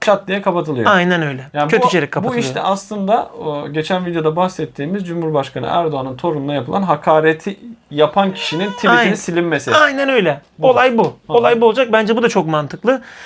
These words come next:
Speaker 2: Ya düşünsene, Twitter'da birisi köpek öldürüyor veya köpeğe cinsel istismarda bulunuyor.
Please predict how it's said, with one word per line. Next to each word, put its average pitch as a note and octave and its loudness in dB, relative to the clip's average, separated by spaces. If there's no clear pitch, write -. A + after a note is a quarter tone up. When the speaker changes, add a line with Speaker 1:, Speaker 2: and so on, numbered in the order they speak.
Speaker 2:
Ya G3 2
düşünsene, A3+ 2
Twitter'da B3 4
birisi B3+ 0
köpek A#3+ 2
öldürüyor G3 4
veya A3 2
köpeğe A#3 2
cinsel G#3 0
istismarda A3 0
bulunuyor. F#3+ 0